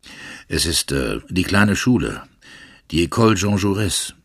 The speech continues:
Die, es wurde eingebrochen, heute Nacht."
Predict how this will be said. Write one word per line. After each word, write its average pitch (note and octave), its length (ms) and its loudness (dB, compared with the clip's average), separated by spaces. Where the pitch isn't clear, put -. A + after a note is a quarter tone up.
Die, E2+ 380 -4
es E2+ 160 -4
wurde G#2+ 180 4
eingebrochen, D2 540 -2
heute - 180 -4
Nacht." - 400 -6